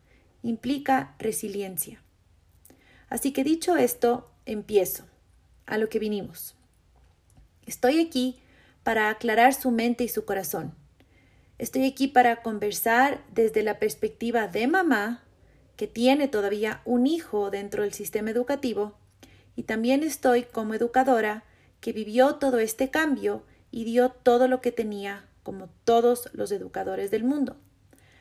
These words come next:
Así que así, ahorita paro un ratito y me saco el sombrero por nosotras las mamás y las educadoras. También por esos papás, abuelos, abuelas,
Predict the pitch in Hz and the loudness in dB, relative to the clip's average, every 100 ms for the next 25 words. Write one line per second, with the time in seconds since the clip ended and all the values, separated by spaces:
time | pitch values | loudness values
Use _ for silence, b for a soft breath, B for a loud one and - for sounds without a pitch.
0 | b - 214 254 247 226 - 254 - 220 | b -8 -6 0 0 -2 -4 -8 -6 -2
1 | 226 240 330 - 214 220 - 220 220 247 | 0 2 0 -2 -4 -4 -4 -2 0 0
2 | 247 269 277 240 - 214 - b b b | 2 2 0 -6 -4 -4 -6 b b b
3 | 226 196 196 - 214 220 247 247 269 247 | -12 -10 -10 -2 0 2 0 0 0 0
4 | 226 214 220 b b b - 220 214 214 | 2 0 -2 b b b -4 -4 -2 2
5 | 233 233 226 233 208 202 202 214 226 240 | 4 4 2 0 0 -4 -2 -2 0 -2
6 | - - - 214 208 214 403 403 403 - | -6 -12 -10 -6 -2 -4 -4 -4 -4 -4
7 | - - - _ _ _ _ - 214 214 | -10 -14 -18 _ _ _ _ -6 -4 -2
8 | 294 320 254 208 214 214 208 - 214 214 | 0 0 0 -2 -4 -6 -6 0 2 2
9 | 202 - - 196 220 240 233 202 202 202 | -2 -8 -10 0 2 4 2 -2 -4 -2
10 | 220 214 - | 0 -2 -6